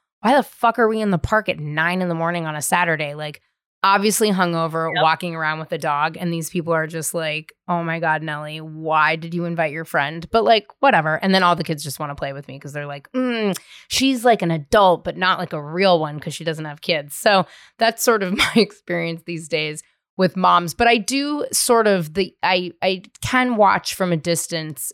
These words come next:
Speaker 1: and judge, um, having been a nanny, watching some parents just,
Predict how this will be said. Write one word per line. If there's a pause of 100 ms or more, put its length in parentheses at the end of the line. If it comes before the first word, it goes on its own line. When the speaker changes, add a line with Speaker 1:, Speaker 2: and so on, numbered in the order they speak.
Speaker 1:
and
judge, (300)
um,
having
been
a
nanny,
watching
some
parents
just,